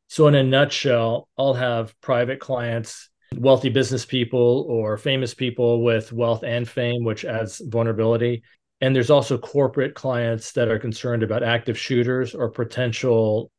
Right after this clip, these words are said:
in-house unhappy employees that have acted out emotionally and maybe pose a potential threat.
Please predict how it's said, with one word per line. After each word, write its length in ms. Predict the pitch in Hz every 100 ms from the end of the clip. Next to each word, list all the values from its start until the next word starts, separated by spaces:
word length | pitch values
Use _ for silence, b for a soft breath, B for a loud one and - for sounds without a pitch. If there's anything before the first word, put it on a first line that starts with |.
| -
in-house 880 | 139 123 120 117 117 113 - - - _ _ _
unhappy 640 | 127 117 98 107 107 117 110
employees 720 | 98 - 113 110 110 107 92
that 340 | 104 98 110 -
have 160 | 120 104 - _ _ -
acted 320 | 120 113 117 113
out 180 | 110
emotionally 640 | 113 110 117 113 127 120 110
and 160 | 110
maybe 240 | 117 113 113
pose 320 | - 113 107
a 80 | 107
potential 400 | 110 113 110 98
threat. 340 | 113 110 127